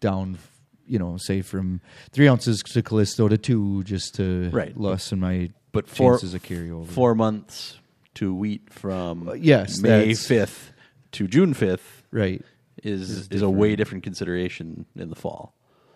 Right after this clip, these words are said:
Speaker 2: I think that's probably the bigger, the bigger one for, that it even affects later this year is, you know, thinking about this when we're planting wheat in the fall and making sure we didn't do anything to kinda mess that up.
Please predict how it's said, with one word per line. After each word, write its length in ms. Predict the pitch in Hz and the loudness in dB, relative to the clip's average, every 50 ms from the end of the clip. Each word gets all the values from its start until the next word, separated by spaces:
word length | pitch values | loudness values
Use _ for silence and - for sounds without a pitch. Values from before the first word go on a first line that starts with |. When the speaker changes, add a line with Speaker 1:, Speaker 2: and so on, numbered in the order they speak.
| _ _ _ _ _ _ | _ _ _ _ _ _
Speaker 2:
I 80 | - 110 | 0 2
think 160 | 110 110 101 | 2 2 2
that's 220 | 98 104 104 - - | 2 0 0 -2 -4
probably 200 | - 90 85 87 | -4 -4 -4 -4
the 140 | 80 87 | -4 -4
bigger, 460 | 82 85 92 92 92 87 85 85 87 - _ _ _ _ _ _ _ _ _ _ | -6 -6 -6 -4 -4 -4 -4 -6 -8 -10 _ _ _ _ _ _ _ _ _ _
the 80 | - 101 | 0 4
bigger 260 | 147 180 170 151 127 | 4 4 6 6 4
one 320 | 120 120 120 117 113 110 | 4 4 2 2 0 -2
for, 400 | 104 - 110 98 95 92 90 82 - | -2 -2 0 0 0 0 -2 -4 -6
that 140 | - 95 90 | -6 -4 -4
it 120 | 90 - | -4 -4
even 180 | 110 110 95 90 | -4 -4 -4 -4
affects 460 | 87 - 98 92 - - - - - _ _ _ _ _ _ _ _ _ _ _ | -6 -6 -6 -8 -8 -10 -14 -18 -18 _ _ _ _ _ _ _ _ _ _ _
later 320 | - 107 131 147 123 107 92 | -2 0 2 2 2 0 -2
this 240 | 90 90 - - | -4 -6 -8 -8
year 160 | 90 85 85 85 | -8 -6 -6 -6
is, 240 | 80 78 78 - - _ _ _ _ _ _ _ _ _ _ _ _ _ _ _ _ _ - | -6 -8 -10 -16 -20 _ _ _ _ _ _ _ _ _ _ _ _ _ _ _ _ _ -14
you 80 | 104 | -12
know, 100 | 87 80 | -10 -10
thinking 320 | 80 - 123 113 - 104 92 | -6 -6 -6 -6 -4 -6 -4
about 180 | 90 90 85 | -4 -4 -4
this 300 | - 87 85 87 - - - | -6 -8 -10 -10 -12 -10 -10
when 100 | 80 80 | -10 -8
we're 180 | 80 80 80 78 | -6 -6 -8 -8
planting 480 | - _ - 101 95 90 85 82 80 | -10 _ -8 -8 -6 -6 -8 -8 -8
wheat 320 | 85 92 92 87 - - - - _ _ _ _ _ _ _ _ _ _ _ | -8 -8 -8 -10 -12 -16 -20 -20 _ _ _ _ _ _ _ _ _ _ _
in 120 | - 98 | -10 -8
the 80 | 92 87 | -8 -8
fall 400 | - - 85 78 76 78 78 - | -6 -8 -8 -8 -8 -10 -12 -12
and 160 | 73 - 82 | -12 -12 -12
making 260 | 85 82 - - 76 | -14 -14 -14 -16 -16
sure 260 | 76 - - 90 82 | -16 -10 -8 -8 -8
we 140 | 78 78 80 | -8 -8 -10
didn't 400 | 80 85 80 - 80 80 - - - _ _ _ _ _ _ _ _ _ _ _ _ _ _ _ _ _ | -10 -10 -12 -14 -16 -18 -18 -20 -20 _ _ _ _ _ _ _ _ _ _ _ _ _ _ _ _ _
do 120 | 104 95 | -4 -4
anything 320 | 90 82 82 - 87 80 76 | -4 -4 -4 -6 -10 -10 -12
to 80 | 87 | -12
kinda 200 | - - 87 85 | -12 -12 -12 -10
mess 240 | 82 82 82 - - | -10 -10 -12 -12 -10
that 200 | - - 80 78 78 | -10 -10 -10 -10 -12
up. 120 | - - | -16 -18